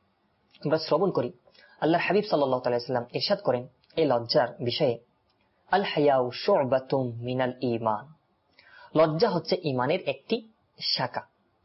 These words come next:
আরো কি ইরশাদ করেন লজ্জার ফায়দা সম্পর্কে হাদিসে পাকে কিভাবে এসেছে? হাদিসে পাকে বলা হয়েছে, ক্বালা রাসূলুল্লাহ সাল্লাল্লাহু তাআলা আলাইহি ওয়া সাল্লাম, "আল হায়াউ লা ইয়াতি ইল্লা বিখাইরিন",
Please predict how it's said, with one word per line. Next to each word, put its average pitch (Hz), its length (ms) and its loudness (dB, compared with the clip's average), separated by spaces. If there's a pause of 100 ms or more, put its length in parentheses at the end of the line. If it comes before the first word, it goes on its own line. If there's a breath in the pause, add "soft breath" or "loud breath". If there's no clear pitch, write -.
(600)
আরো 156 160 2
কি 180 140 0
ইরশাদ 185 240 0
করেন 170 260 0 (180)
লজ্জার 127 380 0
ফায়দা 131 260 2
সম্পর্কে 165 360 -2
হাদিসে 165 300 -4
পাকে 170 220 -2
কিভাবে 147 280 2
এসেছে? - 280 -6 (640 soft breath)
হাদিসে 180 280 -2
পাকে 196 200 2
বলা 139 220 4
হয়েছে, 127 260 0
ক্বালা 165 240 0
রাসূলুল্লাহ 139 560 2
সাল্লাল্লাহু 127 460 0
তাআলা 120 260 0
আলাইহি 113 400 -4
ওয়া 113 100 -8
সাল্লাম, 127 420 -2 (600 soft breath)
"আল 220 160 6
হায়াউ 185 680 4
লা 165 240 4
ইয়াতি 151 680 2
ইল্লা 139 380 4
বিখাইরিন", 123 540 -2